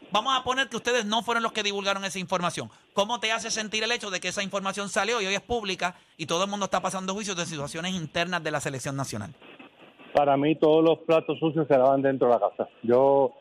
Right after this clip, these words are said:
Speaker 2: soy fiel partícipe de eso, lo, lo, lo, eh, me conoces, has visto cómo he manejado los asuntos. No divulgo asuntos personales ni asuntos internos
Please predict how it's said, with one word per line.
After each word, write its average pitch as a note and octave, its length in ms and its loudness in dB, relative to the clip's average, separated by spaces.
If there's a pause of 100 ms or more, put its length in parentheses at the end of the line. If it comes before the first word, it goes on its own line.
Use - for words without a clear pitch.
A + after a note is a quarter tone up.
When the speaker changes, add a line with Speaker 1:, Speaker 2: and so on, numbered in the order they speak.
(240)
Speaker 2:
soy C3+ 220 6
fiel D3 220 4
partícipe C3+ 540 2
de E3+ 140 6
eso, F3 320 4
lo, C3 220 4
lo, A#2 200 4
lo, A2+ 140 2
eh, A2+ 580 4 (800)
me A#2+ 140 4
conoces, D3+ 400 4
has C3 180 4
visto C3+ 180 0
cómo C3 140 0
he C3 60 -6
manejado B2 220 2
los B2+ 180 6
asuntos. E3+ 340 0 (500)
No D3 140 6
divulgo E3 400 6
asuntos D#3 380 0
personales D3+ 600 2
ni D3 100 -2
asuntos C#3 360 0
internos D3 400 2